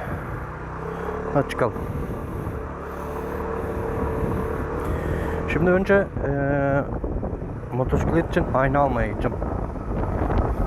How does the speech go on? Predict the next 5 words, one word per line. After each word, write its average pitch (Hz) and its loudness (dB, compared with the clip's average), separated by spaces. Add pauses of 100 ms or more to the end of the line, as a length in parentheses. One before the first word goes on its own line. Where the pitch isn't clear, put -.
(1900)
Bakalım. 113 4 (1300)
Bunlar 127 4
için 131 0
şey 117 2
varmış. - 2